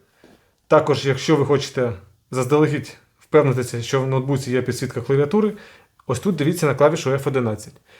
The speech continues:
Якщо є отака позначка, тобто тут є підсвітка клавіатури. Якщо на клавіші F одинадцять немає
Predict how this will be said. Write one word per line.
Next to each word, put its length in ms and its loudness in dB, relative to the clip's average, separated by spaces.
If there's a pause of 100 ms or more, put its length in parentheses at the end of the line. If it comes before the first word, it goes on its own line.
(140)
Якщо 240 0
є 140 4
отака 300 2
позначка, 580 0 (200)
тобто 280 -2
тут 240 -4
є 180 0
підсвітка 400 -8
клавіатури. 480 -2
Якщо 260 4
на 80 6
клавіші 380 4
F 160 -6
одинадцять 420 -2
немає 380 0